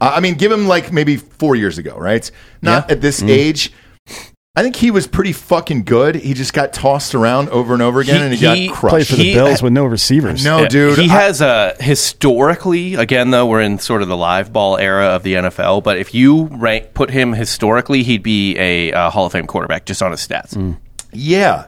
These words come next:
Speaker 1: and I think if he would have been at the same team that was pretty decent, just relatively decent, like the Falcons, right? 'Cause I think Matt
Speaker 2: So
Speaker 1: Ryan's
Speaker 2: if he
Speaker 1: a,
Speaker 2: just pulled a Matt
Speaker 1: Matt Ryan,
Speaker 2: Ryan and
Speaker 1: yes.
Speaker 2: just played
Speaker 1: Yes. Matt Ryan's a, is a Hall of Fame quarterback.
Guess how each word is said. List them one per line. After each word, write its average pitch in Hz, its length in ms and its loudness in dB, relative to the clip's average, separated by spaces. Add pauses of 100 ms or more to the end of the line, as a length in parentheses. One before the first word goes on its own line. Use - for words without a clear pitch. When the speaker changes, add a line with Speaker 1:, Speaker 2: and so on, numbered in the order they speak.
Speaker 1:
and 151 140 2
I 160 80 2
think 185 240 0
if 147 80 -6
he 170 80 -2
would 202 100 0
have 147 240 -8
been 165 140 0
at 175 80 -8
the 131 80 -6
same 165 280 -6
team 120 600 -2
that 113 140 -2
was 107 160 -6 (240)
pretty 202 160 -4
decent, 120 440 -4
just 151 220 -8
relatively 92 500 0
decent, 78 320 -12
like 87 120 -14
the 85 80 -14
Falcons, - 480 -10
right? 104 180 -4 (640)
'Cause 113 120 -4
I 147 40 4
think 160 160 -4
Matt 139 200 0
Speaker 2:
So 120 80 -2
Speaker 1:
Ryan's 143 240 4
Speaker 2:
if 185 60 4
he 180 40 4
Speaker 1:
a, 175 40 2
Speaker 2:
just 151 240 -2
pulled 175 200 2
a 202 60 2
Matt 143 80 2
Speaker 1:
Matt 185 60 4
Ryan, 180 200 4
Speaker 2:
Ryan 104 100 0
and 101 80 0
Speaker 1:
yes. 131 160 0
Speaker 2:
just - 120 -10
played 110 380 0
Speaker 1:
Yes. - 280 -2 (260)
Matt 160 160 0
Ryan's 175 320 2
a, 139 560 2
is 117 140 0
a 107 80 0
Hall 127 200 2
of 123 60 -4
Fame 110 220 -2
quarterback. 131 760 -2